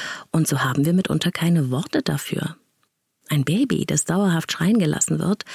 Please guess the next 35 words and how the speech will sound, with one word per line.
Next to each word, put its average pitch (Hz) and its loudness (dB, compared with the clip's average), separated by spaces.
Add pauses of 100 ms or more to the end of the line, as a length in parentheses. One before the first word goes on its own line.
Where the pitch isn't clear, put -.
(180)
hat - -6
unbeschreibliche 247 2
Ängste - 0
auszustehen, - -4 (180)
und - -4
keine 202 2
Rettung 170 -2
ist - -6
in - -2
Sicht. - -6 (720)
Aus - 0
Sicht 143 2
der 147 2
Erwachsenen 233 2
ist 233 0
das 220 0
nichts 262 2
Schlimmes. - 2 (380)
Das - -2
war 220 4
eben 185 2
damals 143 0
so. - -2 (560)
Aber 135 -2
das - -4
Baby 175 0
verliert 156 0
seine 170 4
Anbindung 156 2
zur 151 -2
Welt 143 0 (480)
und - -2
erleidet 160 2
entsetzliche 185 0
Verlorenheitsängste. 147 -2